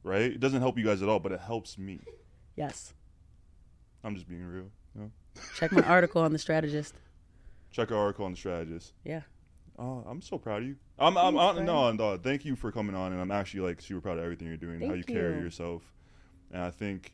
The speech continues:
Speaker 1: you have the, you have the right mindset, and I think you're gonna go further than where reality T V has taken you and will take you.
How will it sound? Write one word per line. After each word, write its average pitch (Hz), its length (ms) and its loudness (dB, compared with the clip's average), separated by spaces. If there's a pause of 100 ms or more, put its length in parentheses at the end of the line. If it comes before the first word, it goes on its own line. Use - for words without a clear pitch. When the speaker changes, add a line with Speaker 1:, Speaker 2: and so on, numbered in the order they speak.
(120)
Speaker 1:
you 98 160 -6
have 104 160 2
the, 92 160 -4 (300)
you 117 100 6
have 135 80 6
the 120 80 2
right 107 220 2
mindset, 104 420 -2
and 87 80 -4
I 95 80 -4
think 104 160 -6
you're 95 100 -6
gonna 90 140 -6
go 87 140 -2
further 85 460 -4
than 80 320 -10 (720)
where 92 180 -4
reality 85 400 -4
T 82 180 -14
V 80 180 -12 (240)
has 92 180 -10
taken 85 300 -8
you 80 120 -8
and 80 180 -10
will 73 140 -12
take - 260 -16
you. 62 140 -14